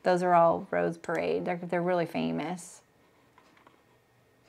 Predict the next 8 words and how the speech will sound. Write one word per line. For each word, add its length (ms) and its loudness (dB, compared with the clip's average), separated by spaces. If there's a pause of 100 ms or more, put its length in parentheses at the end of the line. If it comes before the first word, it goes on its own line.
(1800)
My 120 2
mom 220 4
grew 160 4
up 160 0
in 140 0
Pasadena, 760 -6 (140)
so, 480 4
um, 560 -2